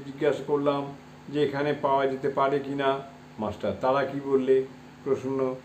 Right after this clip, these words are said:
বলে, "একটা সিকেটা পেতে পারো।" বলে, "টাকাটা সিকেটা পেতে পারো,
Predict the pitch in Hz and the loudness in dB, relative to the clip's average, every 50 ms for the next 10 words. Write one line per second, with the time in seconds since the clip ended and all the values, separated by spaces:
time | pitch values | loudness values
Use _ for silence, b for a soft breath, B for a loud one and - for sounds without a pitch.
0 | - - - - - 123 127 139 139 135 139 139 131 - - - 139 131 127 - | -16 -20 -20 -12 -4 2 4 6 6 6 6 6 4 2 0 0 2 2 2 0
1 | - - - - - - - - - - - - - - - - - - - - | -2 -6 -10 -16 -20 -20 -20 -20 -20 -20 -20 -20 -20 -20 -20 -20 -20 -20 -20 -20
2 | - - - - - - - - - - - - - - - - - - - 170 | -20 -20 -20 -20 -20 -20 -20 -20 -20 -20 -20 -20 -20 -16 -14 -12 -12 -10 -10 -10
3 | 139 - 185 170 175 170 151 147 151 - 123 113 - 117 98 101 95 87 87 82 | 2 4 6 6 8 6 6 4 4 2 0 0 2 2 2 4 2 2 0 -2
4 | 80 - - - - - - - - - - - - - - - - - - - | -4 -8 -12 -16 -20 -20 -20 -20 -20 -20 -20 -20 -20 -20 -20 -20 -20 -20 -20 -20
5 | - - - - - - - - - - 113 120 135 139 151 147 - 151 131 - | -20 -20 -20 -20 -20 -20 -20 -20 -12 -8 -2 0 0 0 0 0 0 0 0 2
6 | - 151 151 151 160 160 160 156 - - - 165 151 - 165 - - 107 95 - | 2 0 2 2 2 0 0 0 -4 -6 -8 -6 -4 -2 -4 -4 -4 -6 -4 -4
7 | 98 92 87 87 87 85 82 | -4 -2 -2 -2 -2 -2 -4